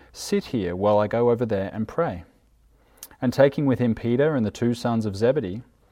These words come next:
he began to be sorrowful and troubled. Then he said to them, 'My soul is very sorrowful, even to death.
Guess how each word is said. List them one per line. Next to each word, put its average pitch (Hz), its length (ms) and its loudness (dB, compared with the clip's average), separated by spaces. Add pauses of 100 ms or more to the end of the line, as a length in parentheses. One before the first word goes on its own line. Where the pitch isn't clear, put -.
(120)
he - 80 0
began 143 300 2
to 131 80 -2
be 123 100 0
sorrowful 135 640 0
and 92 100 -6
troubled. 101 460 -2 (560)
Then 120 100 0
he 120 80 0
said 135 300 4
to 117 80 0
them, 85 240 -8 (580)
'My 127 160 -2
soul 120 640 -2
is 95 140 -6
very 107 280 -2
sorrowful, 104 640 -4 (240)
even 143 300 0
to 107 140 -8
death. 92 680 -8